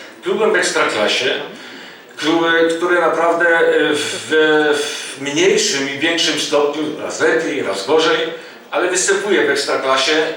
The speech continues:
i wyniki te czy inne, może brakuje nam wyniku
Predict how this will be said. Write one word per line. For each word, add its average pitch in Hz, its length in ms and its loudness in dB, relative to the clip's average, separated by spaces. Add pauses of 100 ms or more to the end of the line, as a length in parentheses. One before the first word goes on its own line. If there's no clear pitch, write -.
(140)
i 151 400 -2 (140)
wyniki 170 400 -2
te 165 160 -4
czy 165 160 -4
inne, 156 580 -2 (120)
może 190 220 0
brakuje 175 460 2
nam 147 200 2 (200)
wyniku 151 380 -4